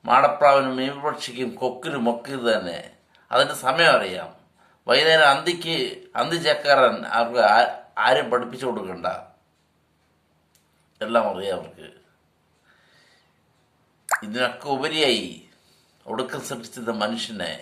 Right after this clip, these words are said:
മനുഷ്യനെ സൃഷ്ടിച്ചപ്പോൾ കർത്താവ്, കർത്താവിന് രൂപസാദൃശ്യം വരെ കൊടുത്ത്, കൊടുക്കാൻ തയ്യാറായില്ലേ? തന്റെ രൂപസാദൃശ്യം വരെ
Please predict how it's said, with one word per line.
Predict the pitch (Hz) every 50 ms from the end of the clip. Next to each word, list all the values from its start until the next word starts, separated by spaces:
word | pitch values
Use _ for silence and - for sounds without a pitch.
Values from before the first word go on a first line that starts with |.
| - _ _ _ _ _ _ _ _ _ _ _ _ _ _ _ _ _ _ _ _ _ _ _ _ - -
മനുഷ്യനെ | 117 135 - - - 165 170 160 135 135
സൃഷ്ടിച്ചപ്പോൾ | 147 - 151 143 139 151 - - 156 151 135 117 101 90 - - - _ _ _ _ _ _ _ _ _ _ _ _ _ _ _ _ _ _ - 101
കർത്താവ്, | 104 - - 127 127 123 120 117 107 90 71 - - - _ _ _ _ _ _ - 113
കർത്താവിന് | 117 117 - 147 143 147 143 135 127 139
രൂപസാദൃശ്യം | 147 147 160 156 - 151 147 143 120 120 131 127 123
വരെ | 131 135 131 -
കൊടുത്ത്, | 120 117 117 - - 131 117 113 -
കൊടുക്കാൻ | - 113 110 131 135 120 113 117
തയ്യാറായില്ലേ? | 120 120 117 120 120 113 104 101 98 90 85 80 - - _ _ _ _ _ _ _ _ _ _ _ _ _ _ _ _ _ _ _ _ _ _ _ _ _ _ _ _ _
തന്റെ | - 135 170 180 170 160
രൂപസാദൃശ്യം | 185 220 247 220 220 247 - - 185 185 196 196 214 175 160 196 190 185
വരെ | 180 175 170 151